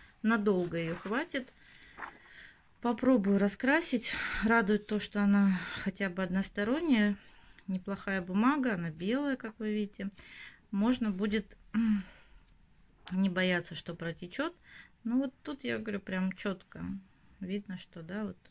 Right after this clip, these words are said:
там на дальнем плане как будто какие-то горы, не горы. В общем, что-то <laughs> в этом роде. Вот, кстати, с нее нужно будет и попробовать. А потом уже более вот такие вот,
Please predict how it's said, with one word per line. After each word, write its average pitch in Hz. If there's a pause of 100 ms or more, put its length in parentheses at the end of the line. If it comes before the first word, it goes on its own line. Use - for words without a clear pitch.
(1300)
там 165
на 165
дальнем 160
плане 165
как 156
будто 160
какие-то -
горы, 185
не 156
горы. 175 (720)
В 185
общем, 180
что-то - (160)
<laughs> -
в 196
этом 208
роде. 180
Вот, 196
кстати, 196
с -
нее 214
нужно 202
будет 185
и 185
попробовать. 156 (600)
А -
потом 208
уже 185
более 175
вот 170
такие 170
вот, 156